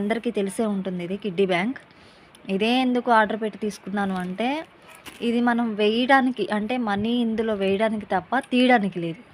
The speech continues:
మనం ఇక్కడ కాయిన్స్ వేసుకోవచ్చు, మనం నోట్లు వేసుకోవచ్చు, ఏదైనా వేసుకోవచ్చు. ఆ, అంటే తీయడానికి లేకుండా ఎటు నుంచి కూడా ఆప్షన్ లేదు. తీయాలి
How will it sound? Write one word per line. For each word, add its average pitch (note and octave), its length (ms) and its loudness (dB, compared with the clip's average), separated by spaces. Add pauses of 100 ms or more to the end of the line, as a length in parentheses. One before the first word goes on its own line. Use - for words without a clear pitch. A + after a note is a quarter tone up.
(720)
మనం G3+ 200 -2 (560)
ఇక్కడ A3 200 2 (160)
కాయిన్స్ G#3 380 4
వేసుకోవచ్చు, G#3+ 520 -6 (160)
మనం G3 160 -4 (100)
నోట్లు G3+ 320 -2
వేసుకోవచ్చు, G#3 460 -6 (180)
ఏదైనా A3+ 380 2 (100)
వేసుకోవచ్చు. F#3+ 540 -6 (720)
ఆ, G3 60 4 (180)
అంటే G#3+ 260 0 (440)
తీయడానికి C#4+ 540 4
లేకుండా A3 360 -2 (160)
ఎటు - 380 -4 (120)
నుంచి A#3+ 340 0
కూడా A#3+ 260 2 (680)
ఆప్షన్ A3+ 380 2
లేదు. G3 140 -2 (120)
తీయాలి G#3 340 2